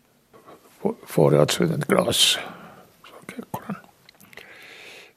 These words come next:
"Nu, nu vill jag", det var en så lyckad dag, sa han, "så nu vill jag dricka en fiskarskål med min goda värd och vän Algot." Och hon var väl lite nervös, hon, så hon skvättade i lite bara.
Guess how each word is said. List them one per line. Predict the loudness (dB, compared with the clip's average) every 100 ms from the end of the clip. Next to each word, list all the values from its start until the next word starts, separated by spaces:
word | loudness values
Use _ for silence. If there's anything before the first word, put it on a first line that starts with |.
| _ _
"Nu, | 2 6 6 6
nu | 8 10
vill | 10
jag", | 10 10 6 -2 -4 -4 -4
det | 2
var | 4 4
en |
så | 4
lyckad | 6 6 6 4
dag, | 6 4 4
sa | 2 0
han, | -2 -6 _ _ -20 -8
"så | 0
nu | 2 4
vill | 4
jag | 6 4 2 _ _ _ -20 -20 -12
dricka | -4 -4 -2 -2
en |
fiskarskål | 2 2 4 0 4 8 8
med | 8 4
min | 4 0 -2 0
goda | 6 6 6 4 0 -4
värd | 2 4 4 0 -4
och | 0 4
vän | 2 0 -8 -14 _ -2
Algot." | 2 4 4 2 0 -14 -16 _ _ _ _ _ _ _ _ _ _ _ _ _ -20 _ -10 -6
Och | -2
hon | 2 4
var | 4
väl | 4
lite | 2 2
nervös, | 2 4 6 6 6
hon, | 4
så | 6
hon | 4
skvättade | 4 6 4 4 2 2
i | 6
lite | 4 4
bara. | 4 4